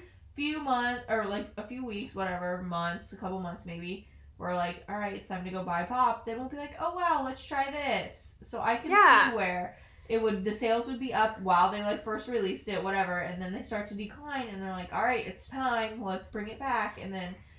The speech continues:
Speaker 1: all those people that were like, "I haven't had my Coke for so long," are like, "I'm buying my Coke now."
Speaker 2: Yeah, and, well, when New Coke was switched and people got all up in arms, they were hoarding the original formula.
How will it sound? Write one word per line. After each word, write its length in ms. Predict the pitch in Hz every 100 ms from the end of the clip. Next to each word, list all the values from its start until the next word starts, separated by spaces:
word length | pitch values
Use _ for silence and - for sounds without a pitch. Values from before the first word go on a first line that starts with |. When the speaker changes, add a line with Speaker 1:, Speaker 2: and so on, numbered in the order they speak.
| - -
Speaker 1:
all 200 | 202 220
those 180 | 233 -
people 320 | 294 247 208
that 140 | -
were 80 | -
like, 160 | 160 160
"I 100 | 202
haven't 200 | 208 254
had 180 | 202
my 100 | 185
Coke 380 | 180 - 233 220
for 120 | 190
so 280 | 190 208 202
long," 360 | 202 214 208 180
are 120 | 175
like, 180 | 175 170 185
"I'm 180 | 175
buying 320 | 165 156 143 143
my 120 | -
Coke 320 | 190 165 -
now." 320 | - - - -
Speaker 2:
Yeah, 480 | 233 240 208 175 - -
and, 400 | 262 254 - 233
well, 360 | 262 254 - -
when 600 | 226 240 247 254 254 247
New 200 | 240 254
Coke 500 | 254 - 247 254 -
was 340 | 220 226 220 -
switched 520 | - 247 285 - -
and 200 | - 220
people 320 | 214 240 226 220
got 200 | 208 202
all 260 | 208 208
up 140 | 208 208
in 40 |
arms, 460 | 196 196 233 262 - 226
they 200 | 240 277
were 200 | 262 247
hoarding 880 | - - 302 311 269 220 190 190 208
the 100 | 214
original 360 | 208 196 180
formula. 580 | 185 202 185 98 - -